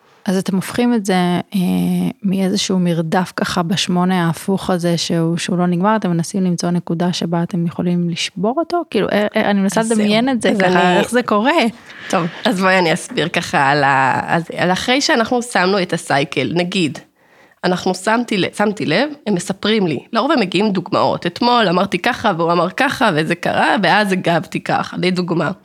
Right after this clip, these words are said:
Speaker 1: מהמם.
Speaker 2: אנחנו ננסה לשים את זה בסייקל, לראות מה קורה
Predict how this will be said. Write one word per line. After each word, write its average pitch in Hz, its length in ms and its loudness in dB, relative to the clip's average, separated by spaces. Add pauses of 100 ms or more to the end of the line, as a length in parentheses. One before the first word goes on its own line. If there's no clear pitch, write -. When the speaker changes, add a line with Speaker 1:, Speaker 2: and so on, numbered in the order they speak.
Speaker 1:
מהמם. 190 300 0
Speaker 2:
אנחנו 214 160 0
ננסה 220 240 0
לשים 247 260 0
את 220 80 0
זה 208 60 -2
בסייקל, 170 500 -2
לראות 175 400 -2
מה 277 100 0
קורה 233 340 -2